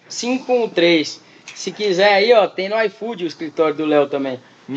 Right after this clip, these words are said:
Speaker 1: Chama Tabacaria Ganesha.
Speaker 2: <laughs> Maturini. "Sim, tenho a mania do carvão." Olha aí, de bater os carvões e tudo mais. "A mania do Jonathan é ficar falando do meu Roche",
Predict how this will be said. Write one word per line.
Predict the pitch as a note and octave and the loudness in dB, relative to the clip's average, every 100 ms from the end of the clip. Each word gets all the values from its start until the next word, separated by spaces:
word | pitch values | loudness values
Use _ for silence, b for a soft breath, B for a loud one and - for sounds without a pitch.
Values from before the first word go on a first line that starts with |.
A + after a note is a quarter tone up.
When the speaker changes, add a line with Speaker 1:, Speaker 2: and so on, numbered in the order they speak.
| D#3+ | 2
Speaker 1:
Chama | F3 F3+ F#3 F3 | 2 4 2 2
Tabacaria | F3+ F3+ F3+ F#3+ G#3 | 2 0 2 2 2
Ganesha. | G#3+ F3 C#3+ E3+ D#3 B2+ b b | 2 2 2 4 4 2 b b
Speaker 2:
<laughs> | b | b
Maturini. | D3 F#3+ B3+ - C4 A3+ B3 F#3+ B2+ b b b | 0 2 2 -2 -10 -8 -8 -8 -10 b b b
"Sim, | - - A3 C#4 A3+ | -16 0 2 2 4
tenho | G#3 B3 C4 | 4 6 4
a | |
mania | A#3+ G#3+ B3 | 2 2 2
do | C4 | 2
carvão." | C4 B3 D#3+ F#3+ A#3+ E3+ A2+ | 2 2 2 4 4 2 -2
Olha | D3 D#3 | -4 -4
aí, | C#3 | -4
de | C#3+ | -6
bater | D3 F3 | -8 -6
os | D#3 - | -8 0
carvões | D#3+ B2 A#2+ D#3 D#3 | 0 0 -2 -4 -4
e | D#3+ | -10
tudo | D#3+ D3+ | -8 -2
mais. | B2+ C#3+ C3+ A#2 - B B B - | 2 4 2 -2 -12 B B B 0
"A | F#3+ | 2
mania | A3 G3+ G#3+ A#3 | 4 4 4 2
do | A#3 | -2
Jonathan | D#3+ E3+ G#3+ A3+ A3 | -6 -2 0 0 0
é | G#3+ A3 | 2 2
ficar | G#3+ - G#3+ G#3+ | -2 0 2 2
falando | G#3+ F#3 G3 G3+ | 0 2 0 -2
do | G3 | 0
meu | A3 A3+ E3 | 6 6 4
Roche", | D3+ F3+ E3 - B2 | 0 0 0 -6 -14